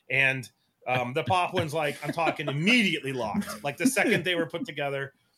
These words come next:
and the coastals cuddled, and I thought, "Okay, maybe nothing." And,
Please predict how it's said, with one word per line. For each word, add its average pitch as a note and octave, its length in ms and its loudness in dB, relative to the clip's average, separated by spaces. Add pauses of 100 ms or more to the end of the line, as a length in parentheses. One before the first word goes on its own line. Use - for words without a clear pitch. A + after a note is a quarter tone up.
(260)
and D#3 380 2
the E3 60 0
coastals F#3 440 -2
cuddled, D#3 480 0
and C#3+ 80 -4
I C#3+ 80 -4
thought, D3 280 -2
"Okay, E3+ 300 -2
maybe C#3+ 540 -4 (200)
nothing." G#3+ 580 0 (720)
And, D#3 460 0